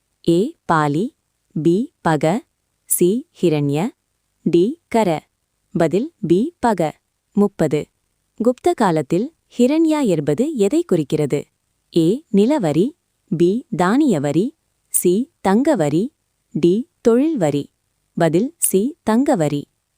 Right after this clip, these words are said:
முப்பத்தி ஒன்று. குப்த காலத்தில் வணிக சங்கங்கள் எவ்வாறு அழைக்கப்பட்டன? ஏ. சபை.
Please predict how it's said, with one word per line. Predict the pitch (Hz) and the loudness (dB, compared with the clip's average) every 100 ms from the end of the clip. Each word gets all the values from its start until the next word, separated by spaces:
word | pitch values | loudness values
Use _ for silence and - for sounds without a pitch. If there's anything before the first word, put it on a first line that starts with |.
| - | -2
முப்பத்தி | 233 - 302 170 | 0 0 -2 0
ஒன்று. | 143 139 143 - _ _ - | 0 -2 -4 -6 _ _ -2
குப்த | 226 - 359 | -2 0 -2
காலத்தில் | 330 180 151 131 185 311 _ | 0 0 0 -2 -4 -4 _
வணிக | - 185 247 339 320 | -2 2 2 2 0
சங்கங்கள் | 180 160 151 147 220 294 - | 0 0 0 0 -2 -4 -2
எவ்வாறு | 196 214 330 220 254 | 0 2 0 0 0
அழைக்கப்பட்டன? | 170 160 160 151 151 143 143 _ _ _ _ | -2 -2 -2 -4 -2 -4 -4 _ _ _ _
ஏ. | - 165 233 - | 0 2 0 -4
சபை. | - 165 143 | -2 0 0